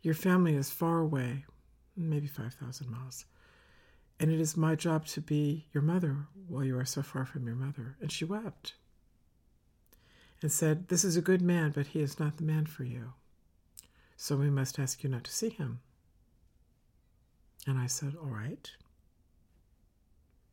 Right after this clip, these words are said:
And I thanked them. We had our dinner, and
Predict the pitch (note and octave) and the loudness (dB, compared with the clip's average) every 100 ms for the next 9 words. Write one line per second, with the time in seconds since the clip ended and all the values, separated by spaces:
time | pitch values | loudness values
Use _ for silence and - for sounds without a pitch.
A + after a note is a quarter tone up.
0 | _ _ _ _ _ - C#3+ D3 D3 - | _ _ _ _ _ -6 0 2 2 0
1 | G#3+ G#3 - A2+ B2+ - _ _ _ _ | -2 -4 -6 -8 -8 -14 _ _ _ _
2 | _ _ _ _ _ _ - C3 B2+ B2 | _ _ _ _ _ _ -6 -4 -2 -4
3 | C3 A#2 C#3 F#3 - _ _ _ _ _ | -4 -2 -2 -2 -6 _ _ _ _ _
4 | _ _ _ _ _ _ _ - B2 A#2+ | _ _ _ _ _ _ _ -6 -4 -2
5 | A#2 B2+ | -4 -8